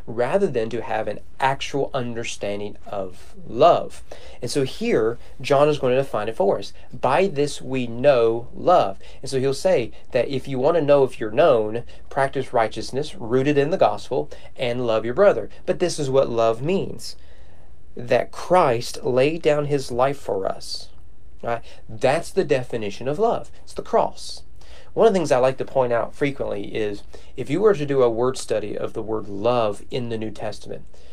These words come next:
what you'll find is that, um, the majority of the time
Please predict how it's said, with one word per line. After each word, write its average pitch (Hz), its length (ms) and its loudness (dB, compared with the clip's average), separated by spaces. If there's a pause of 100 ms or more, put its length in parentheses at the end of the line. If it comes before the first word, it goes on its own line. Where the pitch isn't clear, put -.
(160)
what 160 160 -2
you'll 220 140 2
find 135 420 0
is 110 220 -4
that, 107 320 -2 (360)
um, 110 520 -2 (100)
the 123 160 -4
majority 123 540 0
of 180 80 2
the 185 80 0
time 113 560 -4